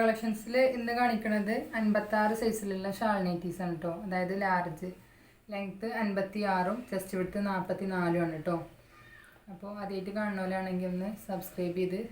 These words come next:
സപ്പോർട്ട് ചെയ്യുന്നുണ്ട് ട്ടോ. അതുപോലെ തന്നെ ലൈക്ക് ചെയ്തെങ്ങാണ്ട് ഫുൾ വീഡിയോ കണ്ട് ഒന്ന് സപ്പോർട്ട് ചെയ്യുന്നുണ്ടോ. അപ്പോൾ റയോണിൽ വരുന്ന ഷാൾ നൈറ്റീസ് ആണ്. എന്താ, നമ്മുടെ ബിസിനസ്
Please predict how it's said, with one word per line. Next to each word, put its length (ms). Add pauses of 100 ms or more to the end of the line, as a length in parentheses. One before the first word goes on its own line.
(160)
സപ്പോർട്ട് 400
ചെയ്യുന്നുണ്ട് 400
ട്ടോ. 100 (520)
അതുപോലെ 420
തന്നെ 200 (260)
ലൈക്ക് 280
ചെയ്തെങ്ങാണ്ട് 540 (260)
ഫുൾ 180 (100)
വീഡിയോ 340
കണ്ട് 240
ഒന്ന് 180 (140)
സപ്പോർട്ട് 400
ചെയ്യുന്നുണ്ടോ. 360 (1900)
അപ്പോൾ 220 (360)
റയോണിൽ 480
വരുന്ന 360
ഷാൾ 160 (120)
നൈറ്റീസ് 420
ആണ്. 160 (1500)
എന്താ, 240 (320)
നമ്മുടെ 300
ബിസിനസ് 400